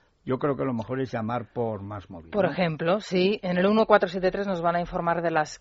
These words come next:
Speaker 2: quince tarifas diferentes que nos ofrecen, quince combinaciones diferentes, porque lo que ellos quieren es que nosotros nos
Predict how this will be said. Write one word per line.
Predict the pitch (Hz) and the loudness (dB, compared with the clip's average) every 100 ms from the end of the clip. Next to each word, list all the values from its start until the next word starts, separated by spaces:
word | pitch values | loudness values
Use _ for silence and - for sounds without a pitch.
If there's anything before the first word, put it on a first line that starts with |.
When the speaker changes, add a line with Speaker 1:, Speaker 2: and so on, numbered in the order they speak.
| _ | _
Speaker 2:
quince | 202 190 196 | -6 -2 0
tarifas | 180 160 151 151 | 0 0 -6 -10
diferentes | 151 - 151 143 - | -10 -10 -8 -10 -10
que | 156 147 143 | -10 -6 -6
nos | 143 | -8
ofrecen, | 151 170 185 226 | -10 -10 -8 -6
quince | 196 196 196 180 | -4 -4 -4 -2
combinaciones | 165 156 156 151 170 | -2 -2 -4 -4 -6
diferentes, | 165 170 170 190 | -6 -6 -4 -4
porque | - 160 151 | -4 -2 -2
lo | |
que | 156 | 0
ellos | 170 160 | -2 -2
quieren | 180 180 | -4 -2
es | 170 | -4
que | - | -6
nosotros | 170 165 165 190 185 | -8 -8 -6 -6 -4
nos | 175 185 | -6 -6